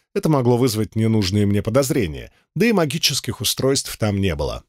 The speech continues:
Я заполнил его средненьким минералом, который встречался как у магасов, так и у техносов, ведь не мог же игрок возвращаться из рейда пустым. Именно это и увидели Н П С.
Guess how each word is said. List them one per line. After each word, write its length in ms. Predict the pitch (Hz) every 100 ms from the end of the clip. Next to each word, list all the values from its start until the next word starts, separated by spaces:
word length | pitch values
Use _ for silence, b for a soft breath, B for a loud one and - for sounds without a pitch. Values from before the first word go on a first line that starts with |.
| _ _ -
Я 200 | 147 233
заполнил 580 | 220 208 226 214 185 135
его 180 | 127 123
средненьким 580 | - 143 123 113 117
минералом, 520 | 107 120 160 208 190 160
который 280 | 170 160
встречался 600 | 151 160 147 170 156 -
как 220 | - 147 151
у 40 |
магасов, 520 | 135 151 139 - 135
так 220 | - 131
и 40 | 143
у 60 |
техносов, 640 | 123 147 131 127 - 123 B B B B -
ведь 140 | 139
не 60 | 151
мог 180 | 214
же 140 | 131 135
игрок 240 | 117 127
возвращаться 640 | 117 107 120 117 120 - 120
из 140 | 107
рейда 260 | 127 139 113
пустым. 540 | - - - 85 - - _ _ -
Именно 340 | 269 247 190
это 220 | 202 -
и 80 | 151
увидели 480 | 120 107 160 151 123
Н 120 | 123
П 260 | 120 80 57
С. 180 | -